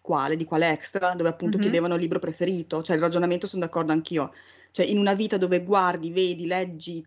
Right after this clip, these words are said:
Speaker 1: tanta roba non puoi esserci-, non può essercene uno. Anche la domanda: "Se vai su un'isola deserta, eh, mi porto una valigia piena di libri", cioè non posso scegliere uno e leggere e rileggere sempre quello, perché poi dopo un po'
Speaker 2: Portati
Speaker 1: me
Speaker 2: il
Speaker 1: lo do in
Speaker 2: reader,
Speaker 1: testa. <laughs>
Speaker 2: portati il reader,
Speaker 1: Infatti,
Speaker 2: che ce ne sono
Speaker 1: infatti.
Speaker 2: mille. <laughs>
Speaker 1: Però se, no, mi,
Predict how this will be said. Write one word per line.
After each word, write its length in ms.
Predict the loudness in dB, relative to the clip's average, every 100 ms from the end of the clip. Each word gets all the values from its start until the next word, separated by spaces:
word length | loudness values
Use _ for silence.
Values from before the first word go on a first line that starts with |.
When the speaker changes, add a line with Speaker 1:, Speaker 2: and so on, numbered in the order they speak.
| _
Speaker 1:
tanta 320 | -4 -2 -2 0
roba 240 | 0 0
non 120 | -4
puoi 200 | -2 -2
esserci-, 480 | -4 -8 -16 -16 -8
non 220 | -4 -4
può 200 | -2 -4 -4
essercene 420 | -8 -8 -2 -2
uno. 320 | 0 -2 -2 -2
Anche 180 | 0 2
la 60 |
domanda: 340 | 4 2 0 -2
"Se 140 | -2
vai 160 | -2 2
su 100 | 4
un'isola 300 | 4 2 -2
deserta, 640 | 0 0 -2 -2 0 2
eh, 420 | 2 2 2 2
mi 120 | 0 -2
porto 220 | -2 -2
una 80 | 0
valigia 260 | 0 0
piena 160 | 0 -2
di 80 | -2
libri", 360 | -4 -4 -4 -4 -10 -20 -2
cioè 120 | 0
non 80 | 2
posso 220 | 0 -2
scegliere 420 | -2 0 2 0 0
uno 360 | 2 4 4
e 80 | 4
leggere 340 | 2 2 2
e 20 | 2
rileggere 380 | 0 0 0 -2
sempre 300 | -4 -4 -2
quello, 300 | 0 2 0
perché 240 | -2 -4
poi 120 | 0
dopo 140 | 0 2
un 60 |
po' 0 |
Speaker 2:
Portati 80 | 4
Speaker 1:
me 100 | 6
Speaker 2:
il 0 |
Speaker 1:
lo 60 | 6
do 80 |
in 120 | 4 4
Speaker 2:
reader, 0 |
Speaker 1:
testa. 480 | 4 4 0 -6
<laughs> 380 | -10 -12 -8 -6
Speaker 2:
portati 340 | -4 -4 -6 -6
il 100 | -6
reader, 400 | -6 -4 0 2
Speaker 1:
Infatti, 260 | 2 0
Speaker 2:
che 120 | -2 -2
ce 120 | -4
ne 80 | -2
sono 140 | -2
Speaker 1:
infatti. 100 | -2
Speaker 2:
mille. 580 | -2 -2 -2 -2 -4 -14 _
<laughs> 180 | -14 -4
Speaker 1:
Però 280 | 2 4 4
se, 200 | 2 -4 -4
no, 240 | -4 -2
mi, 180 | -4